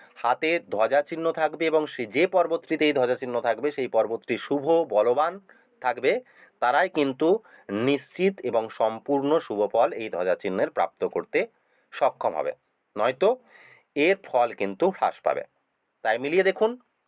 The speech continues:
আপনার হাতে এই ধরনের ধ্বজা চিহ্ন বা পতাকা সাইন বা ফ্ল্যাগ সাইন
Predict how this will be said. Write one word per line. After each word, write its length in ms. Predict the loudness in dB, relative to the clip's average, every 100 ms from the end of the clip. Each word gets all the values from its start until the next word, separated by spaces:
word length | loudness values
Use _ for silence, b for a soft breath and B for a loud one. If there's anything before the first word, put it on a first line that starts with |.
| _ _ -16 -4 -2
আপনার 340 | -2 0 2 2
হাতে 220 | 0 0 -2 -4 b b b b
এই 200 | 2 2 2
ধরনের 380 | 0 0 -2 -4 -2
ধ্বজা 280 | 0 2 0 0
চিহ্ন 200 | -4 -2 -4 _ _ _ _ -4
বা 220 | 2 2 0 b b b -2
পতাকা 460 | 0 2 2 2 0 0
সাইন 240 | -2 -2 -10 _ -2
বা 80 | -2
ফ্ল্যাগ 260 | 0 0 0 -2
সাইন 220 | -2 -2